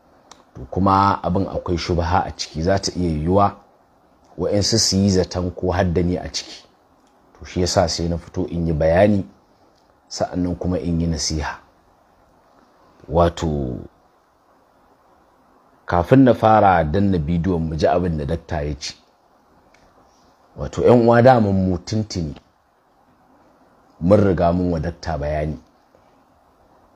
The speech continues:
Babu irin yanda ban nace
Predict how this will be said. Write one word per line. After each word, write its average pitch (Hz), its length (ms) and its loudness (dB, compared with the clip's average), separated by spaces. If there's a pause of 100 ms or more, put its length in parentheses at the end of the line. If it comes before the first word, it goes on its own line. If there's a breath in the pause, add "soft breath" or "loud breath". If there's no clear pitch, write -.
(300)
Babu 95 460 4
irin 107 340 4
yanda 95 380 0 (260)
ban 85 260 -2 (140)
nace 104 460 2